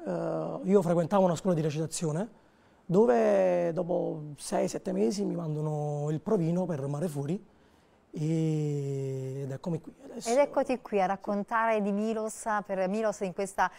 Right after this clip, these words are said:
Speaker 2: terza stagione della serie Mare Fuori, il tuo personaggio che abbiamo potuto conoscere, è quello che abbiamo capito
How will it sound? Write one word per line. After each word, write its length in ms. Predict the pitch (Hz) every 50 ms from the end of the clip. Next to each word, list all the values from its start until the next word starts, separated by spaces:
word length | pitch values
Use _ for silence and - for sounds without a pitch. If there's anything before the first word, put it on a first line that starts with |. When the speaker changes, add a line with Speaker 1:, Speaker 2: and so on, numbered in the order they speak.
| - - _ -
Speaker 2:
terza 720 | 226 214 214 208 - - - 214 202 190 185 180 175 175 175
stagione 540 | - - 208 190 185 170 196 208 254 285
della 180 | 254 190 175 175
serie 340 | - - 196 190 190 180 165 - - - - -
Mare 520 | 196 190 190 185 190 190 185 180 180 185
Fuori, 720 | 170 - - 233 233 247 247 262 269 277 262 240 208 190
il 80 | 185 -
tuo 120 | - 214
personaggio 680 | 180 185 175 - - 202 202 208 208 208 190 202 214 202
che 340 | - - 185 196 233 247 185
abbiamo 280 | 160 160 170 180 190 190
potuto 260 | - 185 180 - 180
conoscere, 800 | 175 175 202 196 180 170 - - - 190 170 170 170 175 185 180
è 60 | 175
quello 200 | - 190 202 214
che 80 | 208 180
abbiamo 200 | 160 175 180 185
capito 400 | - 214 - 185 185 - - 202